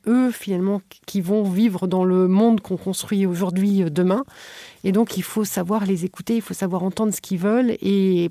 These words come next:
prendre en compte ce qu'ils veulent dans le projet. Et quand on prend en compte ce que les gens vous disent, c'est toujours beaucoup plus simple d'embarquer ensuite les équipes avec vous.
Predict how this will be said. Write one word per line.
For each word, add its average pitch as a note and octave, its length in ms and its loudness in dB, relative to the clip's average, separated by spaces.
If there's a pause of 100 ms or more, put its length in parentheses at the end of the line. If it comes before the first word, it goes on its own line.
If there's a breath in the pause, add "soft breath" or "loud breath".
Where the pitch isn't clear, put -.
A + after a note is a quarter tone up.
prendre A3+ 280 0
en F3 80 -2
compte A#3 260 -2
ce - 100 -8
qu'ils F#3 160 -6
veulent G#3+ 300 2
dans F3 140 0
le F3+ 100 2
projet. G3+ 360 0
Et F3+ 40 0
quand G3+ 240 -4
on A#3 60 0
prend B3+ 240 -2
en A3+ 60 2
compte A#3 380 -4 (640 loud breath)
ce - 60 -6
que - 120 -2
les G3 100 4
gens F#3+ 160 0
vous E3+ 180 -4
disent, G#3+ 460 0 (100)
c'est - 180 -6
toujours G3 220 -2
beaucoup G3 260 0
plus - 140 -6
simple A3+ 360 0
d'embarquer F#3 440 -2
ensuite F#3 300 -6
les F3+ 160 -2
équipes F#3+ 280 -6
avec F3+ 260 -2
vous. E3 140 -14